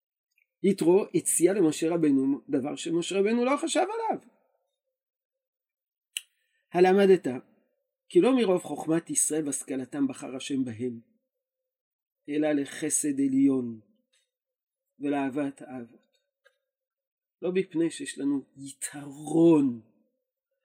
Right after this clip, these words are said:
אינטלקטואלי, הקדוש ברוך הוא בחר בנו, אלא לחסד עליון ולאהבת האבות. "ויותר יערב לכך טעם זה,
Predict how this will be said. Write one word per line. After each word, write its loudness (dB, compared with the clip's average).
אינטלקטואלי, 2
הקדוש -2
ברוך -14
הוא 0
בחר -4
בנו, -6
אלא 0
לחסד 0
עליון -2
ולאהבת 2
האבות. -4
"ויותר 0
יערב 0
לכך -6
טעם 2
זה, 4